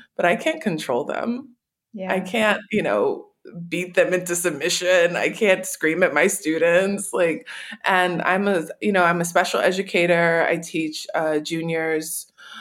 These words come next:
Speaker 1: So I think just that space of my life, like, being in true external <laughs> chaos, has allowed me to be okay with the internal chaos because I
Speaker 2: Mm.
Speaker 1: have such little control,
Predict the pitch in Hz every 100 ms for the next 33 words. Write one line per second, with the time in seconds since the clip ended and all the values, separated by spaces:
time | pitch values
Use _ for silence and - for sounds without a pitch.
0 | - - - 190 170 - 175 185 262 302
1 | - 202 165 156 151 160 - - - 285
2 | 330 - 269 285 285 294 302 370 403 -
3 | 226 190 175 180 190 220 220 202 175 -
4 | 185 185 - 185 180 - 185 - 175 202
5 | 269 277 349 277 302 - 320 - - -
6 | - - - 240 208 - 190 175 175 190
7 | 190 190 208 175 247 170 170 185 180 165
8 | 165 202 - 220 - 220 226 220 214 220
9 | 196 196 185 185 160 160 156 233 226 214
10 | 170 175 202 165 170 165 156 - - 165
11 | 208 - 165 175 180 180 151 - 165 240
12 | 240 117 87